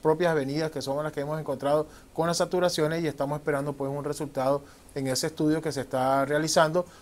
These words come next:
pero también tenemos que no solamente en la ciudad, estamos viendo en todas las ciudades como también en el campo, las fronteras agrícolas van avanzando,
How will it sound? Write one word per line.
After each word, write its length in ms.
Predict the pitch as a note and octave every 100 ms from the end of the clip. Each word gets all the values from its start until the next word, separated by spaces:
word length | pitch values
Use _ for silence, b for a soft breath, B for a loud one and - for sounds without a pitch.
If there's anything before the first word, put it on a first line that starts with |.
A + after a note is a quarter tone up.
| B
pero 180 | - F3+
también 360 | F3+ F3 E3 E3
tenemos 440 | F3 D#3+ D#3+ E3+
que 180 | E3+ D#3
no 160 | D3 E3
solamente 460 | E3+ D3+ D3+ D#3
en 60 | E3+
la 80 | D#3
ciudad, 400 | C3 B2 D#3+ D3+ B B
estamos 320 | B2+ C3 C#3 C#3+
viendo 380 | D3+ D#3+ E3+
en 120 | D3 A#2+
todas 280 | - F#3+ G#3
las 140 | F3+
ciudades 400 | D3+ D#3 F#3 F#3+
como 240 | F3+ C#3+
también 300 | C3+ B2 C#3
en 20 | D3+
el 140 | C3+
campo, 320 | D3 C#3+ C#3
las 120 | B2+
fronteras 540 | A#2+ B2 A#2 E3+ F3 D#3+
agrícolas 420 | D3 E3 E3+ D3
van 140 | C#3+
avanzando, 540 | D#3 D#3+ C#3+ D3+ D3+